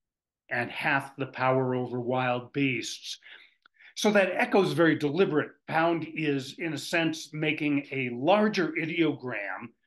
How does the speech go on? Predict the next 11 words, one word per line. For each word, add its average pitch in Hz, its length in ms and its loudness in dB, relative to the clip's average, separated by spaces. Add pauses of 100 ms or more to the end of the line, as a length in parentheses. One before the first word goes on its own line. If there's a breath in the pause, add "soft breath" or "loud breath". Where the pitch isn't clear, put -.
(640)
going, 135 640 0
extending 160 760 0
over 196 340 6
the 151 100 0
course 156 480 0
of 143 140 -12
cantos, 147 760 -2 (800 loud breath)
uniting 165 1080 4
the 139 300 -2 (180)
old 180 460 2 (260)
Chinese, 151 920 2